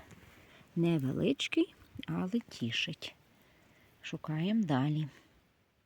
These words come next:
А тут хто-, хтось собі пробивається на волю. Думаю, що це хтось із мухоморових.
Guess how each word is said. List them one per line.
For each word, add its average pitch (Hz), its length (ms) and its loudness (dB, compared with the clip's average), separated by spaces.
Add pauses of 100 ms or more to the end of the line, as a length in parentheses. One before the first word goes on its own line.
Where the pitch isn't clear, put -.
(920)
А - 400 -14
тут - 140 -14
хто-, - 260 -8 (540)
хтось 180 280 -6
собі 175 400 0 (1200)
пробивається 170 800 4
на 160 240 4
волю. 156 340 6 (760)
Думаю, 180 360 2
що - 140 -8
це - 160 -2
хтось - 380 -2
із 175 140 -4
мухоморових. 156 1040 -2